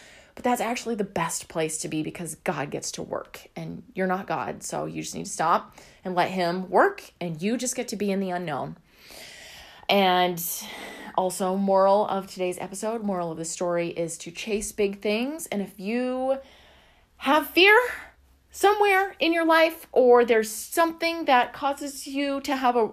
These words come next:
a knot in your stomach, a frog in your throat, you feel hot like you're gonna pass out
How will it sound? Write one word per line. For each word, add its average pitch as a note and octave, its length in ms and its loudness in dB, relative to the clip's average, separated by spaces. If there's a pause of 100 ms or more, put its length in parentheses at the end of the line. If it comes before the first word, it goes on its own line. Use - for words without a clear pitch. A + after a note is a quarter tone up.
a G3+ 320 4
knot C#4+ 400 4
in D#4 100 2
your D#4+ 120 0
stomach, C4+ 640 4 (420)
a A3+ 60 -14
frog D#4 320 8
in D#4+ 80 4
your D#4 100 2
throat, C4 400 10
you A#3+ 80 -6
feel C4 180 4
hot D#4 300 6
like E4 140 4
you're - 80 -8
gonna D#4+ 100 2
pass - 300 4
out A#3+ 400 10